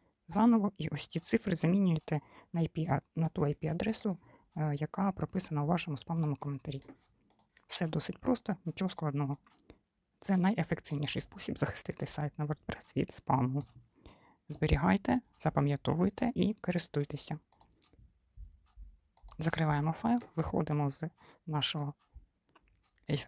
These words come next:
T T P, F T P аккаунта. Зберігайте собі це відео, тому що багато спамних коментарів останнім часом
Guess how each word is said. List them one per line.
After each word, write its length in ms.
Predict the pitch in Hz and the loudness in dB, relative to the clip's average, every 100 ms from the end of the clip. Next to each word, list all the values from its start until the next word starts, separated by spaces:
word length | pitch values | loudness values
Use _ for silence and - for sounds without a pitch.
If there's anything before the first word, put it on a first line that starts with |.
| - | -10
T 200 | 131 - | -8 -6
T 300 | 165 160 - | -4 -2 2
P, 120 | 254 - _ - - _ _ _ _ _ _ _ _ | 2 2 _ -16 -16 _ _ _ _ _ _ _ _
F 60 | - | -10
T 240 | - - | -8 -6
P 60 | 156 | -2
аккаунта. 460 | 147 202 240 - 226 _ _ - - _ - _ | 0 4 4 2 -6 _ _ -20 -20 _ -20 _
Зберігайте 440 | - 156 147 156 185 | -2 2 2 2 0
собі 180 | - 156 | -2 -4
це 160 | - | -2
відео, 340 | 165 214 226 214 | 0 4 4 2
тому 200 | 156 143 | 2 0
що 160 | - | 0
багато 280 | 139 170 - | 0 -2 -4
спамних 340 | - 165 156 | -4 0 0
коментарів 400 | - 147 147 185 | 0 -4 -2 0
останнім 340 | 196 - 147 143 | 0 0 0 0
часом 340 | - 185 208 | 0 -2 -4